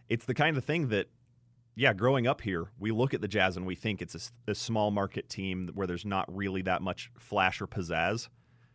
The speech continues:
And I don't think that's actually really the case anymore. I think players look at it and go, "This is a cool place. This is a really awesome location and organization and fan base and program."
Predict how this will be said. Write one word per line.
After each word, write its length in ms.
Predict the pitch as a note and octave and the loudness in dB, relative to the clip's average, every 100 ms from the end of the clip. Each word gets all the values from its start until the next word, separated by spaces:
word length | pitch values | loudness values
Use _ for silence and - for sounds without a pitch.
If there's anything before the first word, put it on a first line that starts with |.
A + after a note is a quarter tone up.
| _ _ _ | _ _ _
And 120 | A2 | 0
I 60 | G#2 | 2
don't 160 | A2+ - | 2 2
think 180 | B2 | 0
that's 180 | G#2+ G2+ | 2 0
actually 440 | F2 G2+ - G#2+ F#2+ | 2 0 2 -2 -2
really 280 | F#2 F#2+ F#2 | 0 0 0
the 100 | D#2+ | -2
case 280 | - F#2 | -4 -6
anymore. 300 | F#2 E2 D#2+ | -4 -6 -6
I 20 | E2 | -6
think 200 | F2+ - | -8 -8
players 340 | G#2+ G2 F2+ | -4 -4 -2
look 200 | F#2+ - | -4 0
at 100 | F#2+ | 0
it 60 | E2+ | 0
and 60 | F2+ | -4
go, 60 | |
"This 220 | E2+ A2 | -4 -4
is 100 | A#3 F#3 | -2 -4
a 60 | |
cool 480 | - - G2+ G2+ G2+ | -4 -8 -4 0 -2
place. 540 | - F2+ D2+ - - - - | -2 -2 -2 -6 -16 -14 -6
This 140 | B2+ | -2
is 100 | C#3+ | 0
a 60 | G#2+ | 0
really 400 | F#2 G#2 G#2+ G2+ | 0 0 0 0
awesome 560 | F2 F#2+ - G2 F2+ E2+ - _ _ _ _ _ | 0 0 0 -6 -6 -8 -14 _ _ _ _ _
location 760 | F#2 F#2+ - F#2+ G2+ G2+ G#2 G#2 - - - _ _ _ | -6 -6 -4 -4 -4 -4 -6 -8 -12 -20 -20 _ _ _
and 260 | F2+ E2 D#2 | -4 -4 -2
organization 880 | F#2+ E2+ D#2+ D#2+ F2+ G2+ - G2 F#2+ | -4 -2 -4 -2 -2 -2 -2 -4 -4
and 180 | E2+ D#2+ | -6 -8
fan 360 | - G2 F#2+ F#2+ | -6 -2 -2 0
base 440 | F2 F2 - - - - _ - _ _ _ _ _ - | -2 -4 -6 -14 -18 -20 _ -20 _ _ _ _ _ -12
and 160 | E2 | -8
program." 460 | - C#3 F#2 D2 | 0 0 0 -4